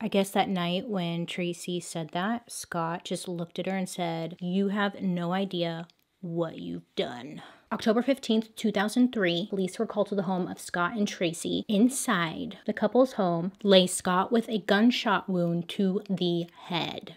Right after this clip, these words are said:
Tracy said in an interview that that morning she woke up really early, like, four something in the morning, and she went for her morning walk.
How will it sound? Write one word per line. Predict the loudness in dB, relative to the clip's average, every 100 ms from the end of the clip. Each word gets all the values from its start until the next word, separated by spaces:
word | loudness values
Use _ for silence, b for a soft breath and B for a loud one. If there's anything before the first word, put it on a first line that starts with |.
| _
Tracy | 2 2 4
said | 8 8 8
in | 4
an | 2
interview | 2 0 2 0 0
that | -2 0
that | 0 2
morning | 2 2 0
she | -2 -4
woke | -2 -2 -2
up | -2 -4 B B B B 0
really | 4 4 4
early, | 4 4 4
like, | 2
four | 0 0
something | 2 2 4
in | 6
the | 6
morning, | 6 4 2 0
and | -2 -2 -2 -2
she | -2 0
went | 0 -2 -2
for | -2
her | 0
morning | 2 2 0 0 -2
walk. | -6 -8 -10 -14